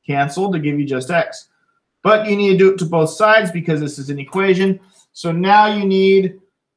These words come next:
the cube root of two sixteen, which I do not have memorized off the top of my head. So I'm gonna have to,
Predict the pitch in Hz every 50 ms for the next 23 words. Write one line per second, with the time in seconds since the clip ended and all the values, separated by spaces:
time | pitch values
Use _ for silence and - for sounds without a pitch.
0 | _ _ _ 160 147 160 151 - - - 208 214 208 185 165 190 196 196 202 196
1 | - - - - _ _ _ _ _ _ _ _ _ _ _ _ _ _ _ _
2 | _ _ - 175 185 196 196 196 196 196 190 185 170 - - - 202 202 185 -
3 | 202 196 196 - - 226 214 190 175 160 160 160 160 - - 185 185 190 196 196
4 | 185 180 175 165 165 165 180 190 202 196 196 190 185 185 185 160 160 190 196 202
5 | 196 175 170 165 175 180 185 170 180 170 170 - 160 - 175 170 170 170 160 160
6 | 156 151 147 147 170 170 170 156 156 175 202 185 - - _ _ _ _ _ _
7 | _ _ - - _ _ _ _ _ _ _ _ - - 165 165 165 165 165 175
8 | 170 165 165 175 180 175 165 - - 170 170 170 165 165 165 160 151 156 -